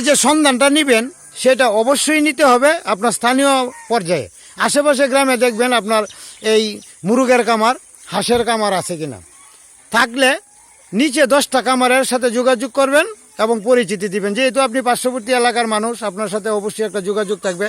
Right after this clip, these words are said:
পরিচিতি থাকবে। এই পরিচিতি হওয়ার পর আপনাকে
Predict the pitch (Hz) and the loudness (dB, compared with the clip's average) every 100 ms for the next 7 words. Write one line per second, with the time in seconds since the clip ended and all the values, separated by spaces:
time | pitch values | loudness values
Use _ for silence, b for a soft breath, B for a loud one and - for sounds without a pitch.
0 | - B B 226 233 175 185 165 165 131 | -8 B B 0 0 0 -4 -4 -6 -6
1 | 107 - B B B B 240 208 285 294 | -12 -14 B B B B -2 2 2 2
2 | 285 254 254 247 311 285 240 262 320 - | -2 0 2 4 2 2 2 0 -4 -20
3 | - - - 208 214 262 | -20 -20 -8 -4 0 2